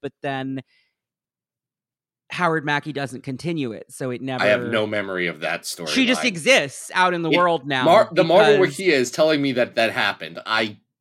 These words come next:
Speaker 1: <laughs>
Speaker 2: There's only
Speaker 1: I only
Speaker 2: so much X Factor
Speaker 1: <laughs> I was
Speaker 2: from the
Speaker 1: just looking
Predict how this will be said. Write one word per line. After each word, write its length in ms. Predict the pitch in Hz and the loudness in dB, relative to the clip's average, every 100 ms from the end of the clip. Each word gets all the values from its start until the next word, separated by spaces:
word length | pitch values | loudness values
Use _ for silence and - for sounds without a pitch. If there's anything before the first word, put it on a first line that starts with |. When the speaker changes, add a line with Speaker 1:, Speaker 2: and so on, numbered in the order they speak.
| - | 0
Speaker 1:
<laughs> 400 | 254 - 339 - - 571 - 571 - 539 - _ _ _ _ _ _ - | 2 4 4 6 6 6 8 6 6 0 0 _ _ _ _ _ _ 2
Speaker 2:
There's 180 | 180 196 | 4 6
only 320 | 226 233 240 | 4 6 6
Speaker 1:
I 80 | 247 | 6
only 220 | 254 262 | 4 6
Speaker 2:
so 200 | 190 180 | 8 8
much 260 | 160 147 - | 6 2 2
X 220 | 135 - | -2 0
Factor 360 | 131 104 - | 0 0 4
Speaker 1:
<laughs> 0 | |
I 180 | 226 247 | 4 6
was 160 | 254 247 | 2 0
Speaker 2:
from 80 | 127 | 0
the 100 | 202 | 2
Speaker 1:
just 220 | 247 262 | 2 2
looking 280 | 254 247 | -2 -2